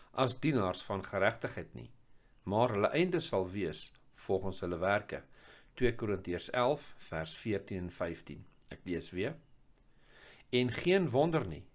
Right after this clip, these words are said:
want die Satan self verander hom in 'n engel van die lig.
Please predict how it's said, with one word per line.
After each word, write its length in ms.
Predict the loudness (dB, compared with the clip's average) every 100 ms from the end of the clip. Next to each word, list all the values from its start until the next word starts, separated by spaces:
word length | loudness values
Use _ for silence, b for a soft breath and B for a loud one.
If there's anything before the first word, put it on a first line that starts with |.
| _
want 220 | -2 0 0
die 80 |
Satan 420 | 0 2 2 2 0
self 600 | 0 2 2 0 -6 -16 -20
verander 520 | -6 -2 2 4 6
hom 340 | 6 4 2 -4
in 120 | -4 -4
'n 60 | -2
engel 280 | -4 -4
van 220 | -6 -8 -4
die 140 | 0
lig. 300 | 0 0 -8